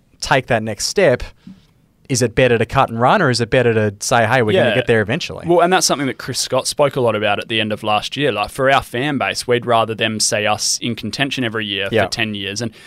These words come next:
Speaker 2: and Port have s-, almost, sort of almost done that, but not quite, right? Like, they've, they've stuck to a similar line and, uh, and done that sort of Geelong, like, where,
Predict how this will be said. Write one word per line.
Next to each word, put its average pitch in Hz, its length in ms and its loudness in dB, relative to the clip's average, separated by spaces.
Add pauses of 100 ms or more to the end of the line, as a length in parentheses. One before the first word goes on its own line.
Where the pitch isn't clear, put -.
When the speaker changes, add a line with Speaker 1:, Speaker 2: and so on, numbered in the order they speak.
(140)
Speaker 2:
and 135 160 -4
Port 156 280 4
have 131 340 -2
s-, - 160 -6
almost, 120 320 0 (600)
sort - 240 -8
of - 120 -18
almost 139 500 2
done 110 160 0
that, 104 220 -2
but 95 120 -10
not 107 280 -8 (220)
quite, 110 420 0
right? - 200 -8
Like, 113 300 -4
they've, 110 300 -4
they've 113 180 -6
stuck - 380 0
to 117 100 -8
a 104 60 -6
similar 104 340 -4
line 101 300 0
and, 101 160 -8 (360)
uh, 113 200 -2
and 113 120 -4
done 117 220 2
that 110 160 -2
sort 110 160 -4
of 104 220 -8
Geelong, 107 480 0
like, 101 460 -4
where, 104 340 -2